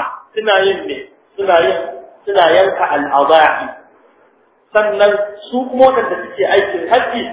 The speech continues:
suna yanka al-hadaya. Suna yanka hadaya. Ana musharaka tsakanin alhazai da waɗanda ba alhazai ba a yanka. Alhazai suna can suna aikin hajji ran goma ga wata za su yanka,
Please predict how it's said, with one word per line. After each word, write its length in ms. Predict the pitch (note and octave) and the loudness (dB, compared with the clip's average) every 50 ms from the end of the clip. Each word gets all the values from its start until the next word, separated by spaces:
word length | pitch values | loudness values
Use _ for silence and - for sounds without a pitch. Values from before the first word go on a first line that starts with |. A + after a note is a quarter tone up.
| - - | -14 -14
suna 260 | - - G#3 - F#3 E3+ E3 | -8 -6 0 2 4 4 4
yanka 280 | F3+ F#3+ F3+ - - C#3 - | 4 2 0 0 -6 -4 -4
al-hadaya. 760 | C#3+ C#3 C3+ - C3+ C3 C3 C#3+ C#3 C3+ C3 B2+ B2+ A2 G#2+ - - - - _ _ _ _ _ _ _ _ _ _ _ _ - - | -4 -4 -4 -2 0 0 2 4 4 4 4 4 2 2 0 -4 -6 -12 -18 _ _ _ _ _ _ _ _ _ _ _ _ -10 -4
Suna 160 | G3+ G3 F3+ | 0 4 4
yanka 320 | E3 E3+ E3+ E3 E3 D3+ | 6 6 4 4 2 0
hadaya. 400 | C#3 C#3 C#3 C3+ C3+ B2+ B2+ A2+ G#2 - - - - _ _ _ _ _ _ _ _ _ _ _ _ _ _ _ _ _ _ _ _ _ _ _ _ _ _ _ _ _ _ _ _ - | 0 0 0 0 2 2 2 0 -2 -6 -10 -14 -20 _ _ _ _ _ _ _ _ _ _ _ _ _ _ _ _ _ _ _ _ _ _ _ _ _ _ _ _ _ _ _ _ -2
Ana 240 | F#3+ A3 A3 G#3+ F#3+ F3 | 0 2 4 4 4 4
musharaka 640 | - D3+ - F#3 G3+ G#3 G#3 G#3 - - G#3 F#3 | 2 0 2 4 4 6 6 4 4 2 4 2
tsakanin 520 | E3+ E3 D#3+ - G#3 G3 G3+ G#3 G#3+ G#3+ G#3 | 2 2 0 -2 0 2 2 2 2 2 0
alhazai 520 | - F3 E3+ - - - D3 D#3+ G3 G#3 | 0 0 0 0 -2 -2 0 2 2 2
da 100 | G3 F3+ F3+ | 2 2 0
waɗanda 360 | G3 G3 G3 F3 E3 E3 C#3+ | 0 0 0 -2 -2 -2 0
ba 120 | - D3 D3 | 0 2 2
alhazai 480 | D3 D3 - - - - - G3 A#3 B3 | 2 0 -2 -2 -4 -2 0 0 0 2
ba 120 | B3 C4 | 2 2
a 120 | - - | 2 2
yanka. 400 | C#3+ C#3 - - - - - - - - - _ _ _ _ _ _ _ _ - | -2 -2 -6 -10 -12 -14 -16 -18 -18 -18 -18 _ _ _ _ _ _ _ _ 0
Alhazai 580 | G3 A#3 B3 - A3+ B3 B3 B3 B3+ C#4 D#4+ E4 D#4 - - - - - | 0 0 2 2 2 4 4 6 6 6 6 4 2 2 -2 -6 -10 -12
suna 240 | - C4 C4+ C4 A#3 G#3 | -8 -2 2 4 4 4
can 200 | - - A3 - | 4 2 0 0
suna 200 | - - B3+ A#3 G#3 | 0 2 2 2 4
aikin 340 | - A3 A3+ A3 A3 G3+ - | 4 4 2 2 0 -2 0
hajji 280 | G#3 A3+ A3 - G3+ | 0 -2 0 0 0
ran 160 | G3 A3 A3 A3+ | 0 0 0 2
goma 240 | - B3+ B3 A#3 G3 | 4 4 4 4 4
ga 80 | F#3 G3+ | 4 4
wata 240 | B3 B3+ E3+ D#3 | 4 4 6 4
za 160 | - - E3 E3+ E3+ | 4 4 2 2 0
su 160 | - - - | -2 -8 -10
yanka, 320 | D#3 D#3 D3 - - E3+ | -10 -14 -14 -10 -6 -6